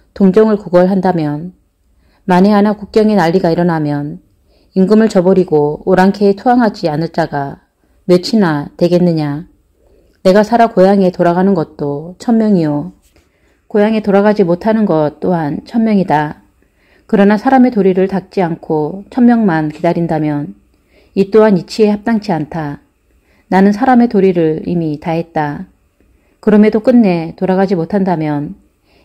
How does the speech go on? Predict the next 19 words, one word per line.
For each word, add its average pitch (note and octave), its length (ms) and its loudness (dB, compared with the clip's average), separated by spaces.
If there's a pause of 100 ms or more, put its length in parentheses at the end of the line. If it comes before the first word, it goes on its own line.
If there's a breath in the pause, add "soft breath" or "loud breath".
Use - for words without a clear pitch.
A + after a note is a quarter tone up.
이 G3 160 0
또한 G#3+ 200 2
천명일 B3 520 2
따름이다. E3+ 680 -4 (800)
강씨 G3+ 420 0
그 G3 180 -2
사람이 F#3 560 -2
어찌 F3 640 -6
나를 G3 240 0
돌아가지 G3+ 400 0
못하게 G3+ 340 -2
할 A3 140 -2
수 - 100 -6
있겠는가? D#3+ 680 -2 (680)
마음을 G3 420 2
편히 B3+ 280 2
갖고 E3 800 -4
염려하지 F#3+ 480 0
마라. D3+ 400 -6